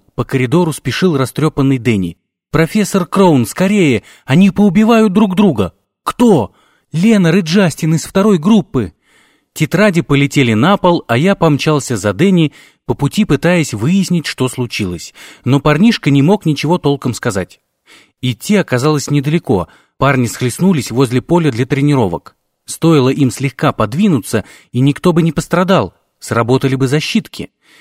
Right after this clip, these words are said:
Но они дрались всерьез. И от увиденного у меня волосы зашевелились на голове. Я, конечно, знал, что оба чудовища, но чтобы настолько... Форма Джастина чем-то напоминала льва.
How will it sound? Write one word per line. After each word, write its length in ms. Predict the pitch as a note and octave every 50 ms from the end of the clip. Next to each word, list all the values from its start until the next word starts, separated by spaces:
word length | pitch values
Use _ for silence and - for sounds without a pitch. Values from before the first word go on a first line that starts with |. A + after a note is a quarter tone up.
| _ _ _ -
Но 160 | A#2 B2 C3
они 240 | C3+ C#3+ E3+ F#3+ D#3+
дрались 460 | B2 A#2 B2 B2+ C3+ D#3+ D3 - -
всерьез. 760 | - - - C3+ C#3 D3+ D3 D3+ D3 G#2+ F2+ - - - - _ _ _ _ _ -
И 80 | G#2 F#2+
от 180 | G2 - -
увиденного 540 | A2+ G#2 A#2 E3 F#3 D3 C#3+ C3+ B2 A2+ A2+
у 80 | A2+ A2+
меня 220 | A#2 B2 C#3 C3
волосы 460 | A#2 C3+ E3+ F#3+ F#3+ E3+ D#3 - D#3+
зашевелились 640 | D3 C#3+ C#3+ - - D3+ D3 C#3 D#3 D#3 C3+ A#2 -
на 100 | B2+ B2+
голове. 460 | B2 B2+ B2 B2 A2 G2 F#2 E2 - _ _ - _ _ _ _ _ -
Я, 160 | G2+ G#2+ G#2+
конечно, 440 | - B2+ B2+ C#3 C3 - - C#3 C#3
знал, 320 | A2+ A#2+ D3+ F3+ F3 -
что 300 | - - - A#2 A2 - -
оба 320 | - C#3 D3 C3 G2 F#2 E2+
чудовища, 840 | - - G#2+ F#2+ F2+ - G3 A#3+ A3 D#3 A2 F2+ - - - - - _ - _ _ _ -
но 120 | G2+ F#2+
чтобы 280 | - - - A2 G2+ G#2+
настолько... 760 | G#2 G2+ - - - - G3+ A3+ A3 D#3 - - - E2 - _ _ _ _ _ _ _ _ _ _ _ _ _ _ _ _
Форма 380 | - - D3+ E3 D#3+ D#3+ D3+
Джастина 580 | C3 G2 A#2 E3+ F#3+ F3+ - - D3+ A#2+ G#2+ G2
чем-то 360 | - - E3+ F#3+ F#3 - D3+
напоминала 520 | D3+ C#3 - C3+ C3 C#3 D3+ E3 E3 D#3+
льва. 380 | D#3+ D3 C#3 C3+ C3+ F#2+ E2+